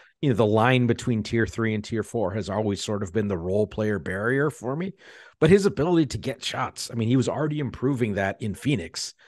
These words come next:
his ability to get his own shot. And then, yeah, maybe the team, it didn't always work for the team, but he, like,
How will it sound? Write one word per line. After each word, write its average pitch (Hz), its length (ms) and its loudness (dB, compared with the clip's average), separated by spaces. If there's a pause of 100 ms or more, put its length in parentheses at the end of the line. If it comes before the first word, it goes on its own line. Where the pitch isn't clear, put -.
(160)
his 123 140 2
ability 131 300 4
to 107 100 0
get 113 220 2
his 113 160 2
own 101 140 -2
shot. - 420 -8 (340)
And 127 160 2
then, 131 460 2 (480)
yeah, 175 200 2
maybe 160 280 4
the 127 100 2
team, 139 680 -2 (180)
it 110 160 -12
didn't 131 220 -4
always 117 300 2
work 113 200 0
for - 100 -12
the 110 80 -6
team, 135 280 -2
but 95 120 -8
he, - 300 -10 (100)
like, - 180 -10